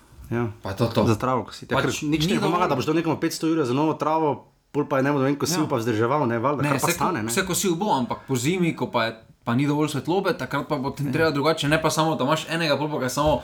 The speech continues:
Speaker 1: Taka, taka, taka, taka,
Speaker 2: premikaš,
Speaker 1: taka.
Speaker 2: ne. In je
Speaker 1: Ti bi to bil?
Speaker 2: Kaj?
Speaker 1: Da bi travo kosil na stadionu?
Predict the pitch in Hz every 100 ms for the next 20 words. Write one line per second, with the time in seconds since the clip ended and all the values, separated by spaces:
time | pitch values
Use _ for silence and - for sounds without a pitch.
0 | - - 117 - - 110 117 - - 147
1 | 151 123 110 139 139 - - - - -
2 | - 143 139 135 131 131 123 - - 175
3 | 202 185 147 220 - - _ - 113 107
4 | 107 - 120 107 135 147 131 104 139 135
5 | 127 127 127 120